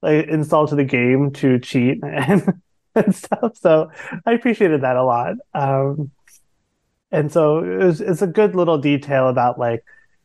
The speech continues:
you know, that this game is, means something to them too, and that, like,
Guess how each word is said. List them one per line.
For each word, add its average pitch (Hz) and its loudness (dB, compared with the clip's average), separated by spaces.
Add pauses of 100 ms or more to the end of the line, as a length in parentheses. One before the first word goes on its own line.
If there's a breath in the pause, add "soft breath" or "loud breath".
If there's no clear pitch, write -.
(440)
you 147 0
know, 131 2
that 120 0
this 135 2
game 131 0
is, 113 -6
means 131 2
something 123 0
to 127 -2
them 120 0
too, 123 2
and 120 0
that, 110 -4
like, - -4